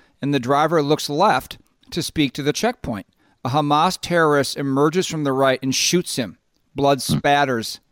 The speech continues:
Speaker 1: the inside. GoPro footage from a Hamas fighter. Next video they show. His gun sticks out in front of him like a video game. He runs through a kibbutz. He sees a dog running eagerly toward him.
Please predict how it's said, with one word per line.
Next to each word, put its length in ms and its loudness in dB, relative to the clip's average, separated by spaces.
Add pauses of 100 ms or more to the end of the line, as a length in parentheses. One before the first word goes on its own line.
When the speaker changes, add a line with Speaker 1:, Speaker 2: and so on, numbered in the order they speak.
(120)
Speaker 1:
the 180 0
inside. 560 -2 (440)
GoPro 640 2
footage 380 -2
from 160 -4
a 40 0
Hamas 380 0
fighter. 460 -2
Next 320 -2
video 340 -4
they 120 -4
show. 340 -4 (220)
His 220 -2
gun 260 0
sticks 360 -4
out 180 2
in 60 -4
front 260 0
of 80 -2
him 100 -2
like 180 0
a 60 0
video 500 0
game. 360 -8 (540)
He 200 -2
runs 300 2
through 200 0
a 60 0
kibbutz. 640 -2 (300)
He 160 -6
sees 260 -2
a 60 2
dog 380 2
running 340 0
eagerly 360 0
toward 300 -2
him. 200 -4